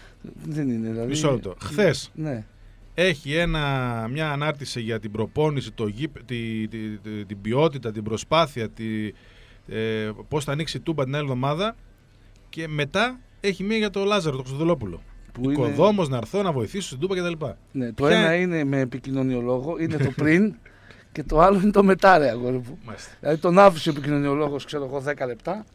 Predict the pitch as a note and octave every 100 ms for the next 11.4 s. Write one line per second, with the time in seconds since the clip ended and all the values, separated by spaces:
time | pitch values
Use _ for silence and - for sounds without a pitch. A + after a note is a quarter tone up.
0 | - - - - B2+ - - - - -
1 | E3+ - - - - - - G3 G3+ F#3
2 | F#3 F3+ F#3+ F3+ C#3+ A2 - - - -
3 | - - D#3 F3 D#3 - G3+ G3 G3 C3+
4 | B2+ A#2 C3 A#2 - - - - - -
5 | - - - - - - G#3+ F#3+ G3+ C#3+
6 | A2+ C3 D3 A2+ - C#3 G#3+ G#3+ E3 G3+
7 | F#3+ D#3 C3 B2 A#2+ A#2 B2 B2+ D3+ C3+
8 | B2 A2 G#2+ G2 - - - G#3 F#3 E3
9 | C#3 B2 A#2 A2+ A2 D#3+ G3 D#3+ A#2 B2+
10 | C3+ D3+ F#3+ D#3+ G#2+ - C3+ G3+ D#4 A#3+
11 | C3 D#3 B2 F#2+